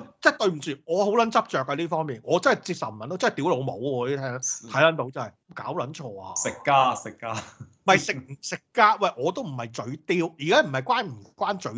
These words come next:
Speaker 1: 刁嗰樣嘢，而係你有冇尊重嗰個食物嘅文化啊？屌你老味！喂，fusion 唔係，唔係唔尊重啊，你而家唔係 fusion，你而家破壞，咁你掰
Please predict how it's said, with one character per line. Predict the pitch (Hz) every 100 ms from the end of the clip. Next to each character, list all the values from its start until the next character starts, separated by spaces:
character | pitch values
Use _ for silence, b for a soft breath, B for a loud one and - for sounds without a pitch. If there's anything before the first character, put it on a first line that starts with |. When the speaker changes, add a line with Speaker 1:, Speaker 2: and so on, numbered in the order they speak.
| 156
Speaker 1:
刁 | - 160 160
嗰 | 143 127
樣 | 107
嘢， | 95 92 - _ _ _ _ _ _ _ _ _ _
而 | 139 156
係 |
你 | 165
有 | 202
冇 | 202 208
尊 | 254 247
重 | 247 151
嗰 | 175 196 170
個 | 143
食 | - - _
物 | 156 131 123 -
嘅 | 139 135
文 | 123 92 95 -
化 | 120 110 107 107
啊？ | -
屌 | 107 127
你 |
老 | 110 101
味！ | 95 101 107 127 _ _ _ _ _
喂， | 226 - _ _ _ _ _ _ _ _ - -
fusion | - 294 294 277 156 127
唔 | 123
係， | 139 143 147
唔 | 127
係 | 147
唔 | 131
尊 | 117 208
重 | 190 107
啊， | 113 - _
你 | 196
而 | 233
家 | 262
唔 | 127
係 | 135
fusion， | 240 220
你 | 139
而 |
家 | 170
破 | 165 165 160 156
壞， | 131 151
咁 | 202
你 | 190
掰 | 196 190